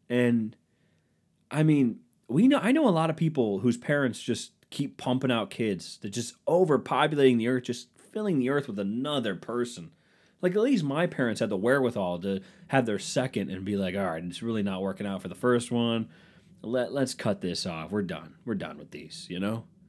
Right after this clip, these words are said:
We don't need any, you know, we, we messed up." I, I feel like sometimes parents treat, there was a lot, I worked at Chick-fil-A when I was growing up, when I first job for Chick-fil-A, you know this. And I knew a lot of families that just could not help themselves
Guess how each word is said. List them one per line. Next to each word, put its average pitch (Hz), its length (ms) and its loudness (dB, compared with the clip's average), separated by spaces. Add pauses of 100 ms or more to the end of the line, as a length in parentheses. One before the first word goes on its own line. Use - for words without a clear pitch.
(380)
We 135 80 2
don't 104 160 0
need 87 220 -6
any, 82 240 -10 (260)
you 98 100 -6
know, 87 80 -6
we, 95 140 -4
we 107 240 -2
messed 87 400 -4
up." - 220 -16 (880)
I, 240 400 4
I 330 40 0
feel 262 160 6
like 143 140 6
sometimes 147 380 2
parents 123 420 0
treat, 123 400 2 (1160)
there 185 180 8
was 123 160 4
a 110 40 4
lot, 120 300 2
I 180 120 -2
worked 131 360 2
at 101 120 0
Chick-fil-A 90 440 -4
when 85 140 -10
I - 20 -12
was - 140 -14
growing 65 240 -14
up, - 80 -20 (320)
when 98 120 -8
I 87 60 -4
first - 300 -2
job 82 260 -6
for - 100 -20
Chick-fil-A, 82 560 -6
you 92 80 -10
know 82 140 -8
this. - 300 -20 (600)
And 110 100 -4
I 180 100 4
knew 214 160 6
a - 20 8
lot 117 260 4
of 135 60 -2
families 104 560 2
that 98 160 -4
just - 220 -4
could - 260 -4
not 117 240 -4
help 101 220 -4
themselves 82 580 -12